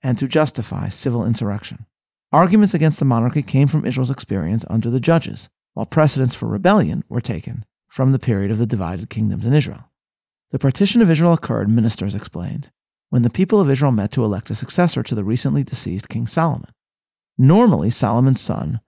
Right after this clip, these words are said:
Rehoboam, would have been elected, but as the historian Josephus explained, contrary to all reason, Rehoboam rejected the advice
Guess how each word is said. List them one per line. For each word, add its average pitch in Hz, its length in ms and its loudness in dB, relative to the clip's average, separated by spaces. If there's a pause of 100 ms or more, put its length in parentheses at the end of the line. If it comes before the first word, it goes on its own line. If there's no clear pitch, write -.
(140)
Rehoboam, 120 760 2 (180)
would 127 180 0
have 135 160 -2
been 110 140 -4 (120)
elected, 160 420 0 (460)
but 135 380 2
as 147 280 2
the 156 100 2
historian 117 580 0
Josephus - 480 -6
explained, - 480 -16 (240)
contrary 156 480 2
to - 100 -8
all - 200 -2
reason, 165 300 -2 (280)
Rehoboam 151 600 2 (340)
rejected 131 680 -2 (140)
the 123 200 -4
advice 117 460 -2